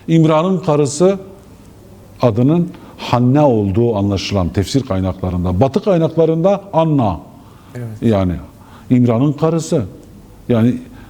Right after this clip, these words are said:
Speaker 1: e, Meryem'in annesi yani. İnni nezartu, inni nezartu ma fi batni leke.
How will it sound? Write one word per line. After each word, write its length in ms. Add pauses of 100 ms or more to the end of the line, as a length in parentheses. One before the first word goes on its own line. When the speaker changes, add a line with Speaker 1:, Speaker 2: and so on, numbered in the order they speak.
(120)
Speaker 1:
e, 80
Meryem'in 500
annesi 500
yani. 260 (1200)
İnni 500
nezartu, 760 (1700)
inni 360
nezartu 500
ma 280
fi 440
batni 680
leke. 300